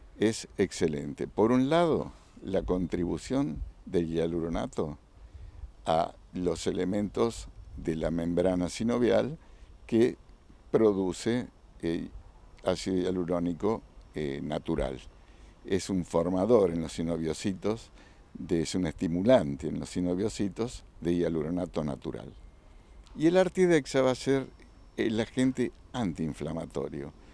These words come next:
O sea que es una conjunción, es una dupla perfecta para aquellas, eh, lesiones, aquellas alteraciones articulares, digamos, que pueden ser perfectamente tratadas,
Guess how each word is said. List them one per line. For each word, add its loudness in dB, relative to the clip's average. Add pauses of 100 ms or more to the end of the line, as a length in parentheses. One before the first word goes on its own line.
(220)
O -2
sea 0
que 0
es -2
una 0 (140)
conjunción, 0
es -6
una 0
dupla 0 (480)
perfecta 0 (160)
para 2
aquellas, -4 (560)
eh, 2 (920)
lesiones, 2
aquellas -2
alteraciones -2
articulares, -2 (520)
digamos, -2 (320)
que 0 (840)
pueden 8
ser 4
perfectamente 0
tratadas, 2